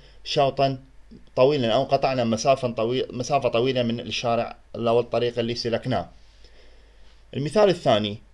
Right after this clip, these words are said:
"Hände, Weg oder ich benutze Handschellen"، يعني ابعد يدك وإلا سوف أستخدم الأصفاد. الأصفاد اللي، اللي يستخدمها ال-، البوليتساي، الش-، الشرطي، من يمسك له شخص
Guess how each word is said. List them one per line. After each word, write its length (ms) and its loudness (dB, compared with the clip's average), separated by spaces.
"Hände, 480 4
Weg 320 0
oder 260 4
ich 160 -4
benutze 580 -2
Handschellen"، 760 -2
يعني 340 -2
ابعد 340 -4
يدك 520 -2
وإلا 360 2
سوف 300 -4
أستخدم 560 -4
الأصفاد. 840 -4
الأصفاد 420 4
اللي، 320 -2
اللي 140 0
يستخدمها 680 -4
ال-، 200 -6
البوليتساي، 840 -4
الش-، 300 -10
الشرطي، 600 -4
من 180 -6
يمسك 360 -8
له 80 0
شخص 520 -6